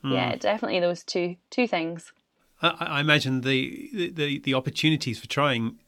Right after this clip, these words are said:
Speaker 1: sort of Asian food in Scotland, it's probably not quite the same kind of quality as that part of the world either,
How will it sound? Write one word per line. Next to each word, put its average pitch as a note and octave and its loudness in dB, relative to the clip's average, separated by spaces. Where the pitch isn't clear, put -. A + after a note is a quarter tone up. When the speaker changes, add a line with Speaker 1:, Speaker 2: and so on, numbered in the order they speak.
Speaker 1:
sort - -6
of A#2+ -4
Asian A#2 2
food A2+ -2
in A2 -6
Scotland, A#2 -6
it's - -20
probably C3 -2
not C3 -2
quite - -4
the B2 -10
same A#2 -4
kind A2+ -4
of A2+ -6
quality A2 -6
as G2+ -10
that A2+ -8
part G#2+ -6
of G#2 -6
the G#2 -8
world G#2 -6
either, A2+ -2